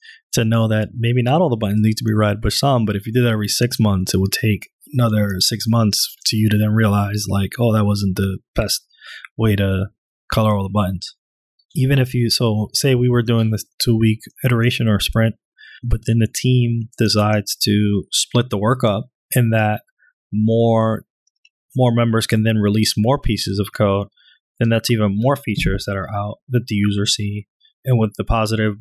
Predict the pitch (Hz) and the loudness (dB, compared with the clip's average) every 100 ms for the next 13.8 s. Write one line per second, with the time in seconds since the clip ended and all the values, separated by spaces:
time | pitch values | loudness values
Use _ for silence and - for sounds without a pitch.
0 | - _ 123 113 139 135 120 113 110 98 | -16 _ -4 0 2 2 2 0 0 0
1 | 98 104 101 101 123 - 110 104 101 104 | 0 0 -2 0 0 0 0 0 0 -2
2 | 98 - _ - - 101 101 98 - 107 | -2 -8 _ -6 -6 -4 -2 -2 0 -2
3 | 104 101 - _ _ _ _ _ _ 127 | -2 -8 -14 _ _ _ _ _ _ -2
4 | 113 110 107 101 98 95 90 _ _ _ | 0 2 2 0 0 -2 -6 _ _ _
5 | _ - 127 120 110 110 110 104 98 95 | _ 0 0 2 0 2 2 2 0 -6
6 | - _ _ _ _ _ - 143 123 110 | -10 _ _ _ _ _ -4 0 2 0
7 | 101 127 110 87 - - _ _ 117 110 | 0 2 2 -2 -8 -12 _ _ 0 2
8 | 107 - - 117 113 110 - 101 117 156 | 0 -2 -2 0 0 -2 -2 -4 0 2
9 | 135 110 - 147 131 123 110 101 104 104 | 2 0 -2 -2 0 0 0 -2 -2 -2
10 | 107 101 104 107 107 107 101 101 131 131 | 0 -2 -2 -2 0 0 -2 -2 0 2
11 | 117 110 101 101 101 104 95 143 127 123 | 0 -2 -4 -2 -2 -4 -2 -2 0 0
12 | 117 107 101 98 120 123 117 117 110 110 | 2 0 0 0 0 2 2 2 2 0
13 | 107 104 98 107 - 101 101 - | 0 -2 -4 -8 -4 -2 -2 -4